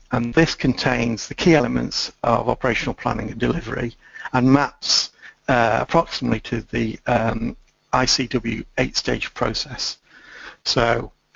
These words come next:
um, and which are covered in B S eleven thousand clauses three to ten. So there are some differences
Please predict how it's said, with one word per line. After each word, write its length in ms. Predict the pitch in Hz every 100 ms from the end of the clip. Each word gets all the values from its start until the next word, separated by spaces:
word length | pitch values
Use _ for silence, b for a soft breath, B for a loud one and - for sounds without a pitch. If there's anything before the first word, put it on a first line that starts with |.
| -
um, 380 | 123 - - - -
and 140 | 120
which 180 | 120 127
are 40 |
covered 540 | - - - 123 113 -
in 400 | 123 117 120 -
B 120 | 123
S 200 | 123 -
eleven 280 | 120 117 107
thousand 420 | 131 113 110 117
clauses 420 | - 127 - 127
three 220 | - 127
to 140 | 113 -
ten. 380 | - 117 113 - _ B B B B -
So 160 | 156
there 100 | 143
are 140 | 165 196
some 200 | 196 165
differences 680 | 151 - 123 - 135 -